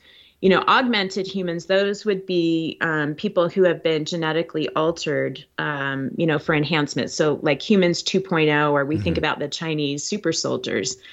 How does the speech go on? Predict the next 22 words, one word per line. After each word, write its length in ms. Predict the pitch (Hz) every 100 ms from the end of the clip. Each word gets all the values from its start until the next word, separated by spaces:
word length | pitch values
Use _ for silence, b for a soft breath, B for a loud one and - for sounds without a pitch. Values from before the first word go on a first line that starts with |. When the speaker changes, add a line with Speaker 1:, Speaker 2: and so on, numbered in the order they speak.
| B B
Speaker 1:
as 200 | - 160
an 80 | 156
example. 680 | 147 139 139 139 131 113 - _ B B B B -
And 220 | 190 185
then, 460 | 175 170 170 165 -
um, 460 | 165 156 147 139 170
mixed 340 | 247 - - - -
species 500 | - 190 190 170 160
humans 600 | - 160 147 147 180 -
would 240 | 180 165
be, 480 | - 170 165 160 - _ -
um, 280 | 165 151 156
both 340 | 175 175 175
chimeras, 800 | - 175 165 190 196 151 160 -
which 180 | 151 -
are 80 | 165
part 320 | - 165 -
human, 340 | 185 165 156
part 300 | 151 151 143
animal, 540 | 160 160 147 135 143 160
but 160 | 151 -
then 180 | 170